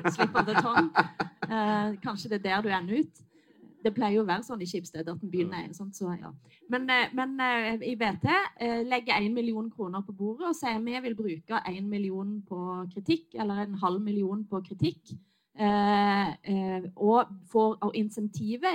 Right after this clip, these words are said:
Speaker 2: er at en da får plusset på en halv million. Eh, fordi jeg tror at det kommer til å være en ekstremt avgjørende, eh,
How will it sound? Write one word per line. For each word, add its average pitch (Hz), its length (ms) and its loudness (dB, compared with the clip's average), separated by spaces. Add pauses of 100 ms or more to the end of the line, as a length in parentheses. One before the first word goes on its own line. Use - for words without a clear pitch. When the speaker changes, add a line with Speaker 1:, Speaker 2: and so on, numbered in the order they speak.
Speaker 2:
er 202 120 2
at 214 120 -2
en 208 140 -2
da 190 260 0
får 185 240 -4
plusset 190 320 -4
på 180 240 0
en 208 80 0
halv 170 240 0
million. 165 340 -2 (560)
Eh, 190 300 0
fordi 294 560 4
jeg 240 320 0
tror 330 400 4
at 202 160 -4
det 233 320 4
kommer 240 340 -2
til 233 140 -4
å 208 80 -2
være 202 340 0
en 226 320 0 (560)
ekstremt 269 880 0
avgjørende, 180 800 2 (260)
eh, 175 720 -4